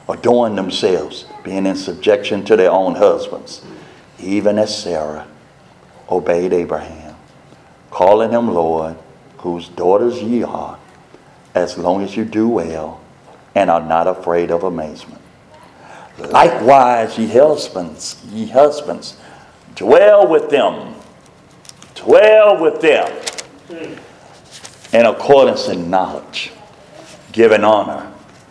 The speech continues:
unto the wife, as unto the weaker vessel,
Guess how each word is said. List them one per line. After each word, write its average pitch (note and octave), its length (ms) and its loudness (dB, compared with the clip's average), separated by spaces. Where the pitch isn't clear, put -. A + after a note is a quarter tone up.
unto F#2+ 320 0
the G2+ 100 0
wife, - 580 -2
as G#2+ 200 4
unto G#2 300 0
the F#2 120 0
weaker G2 340 -2
vessel, G#2 460 -4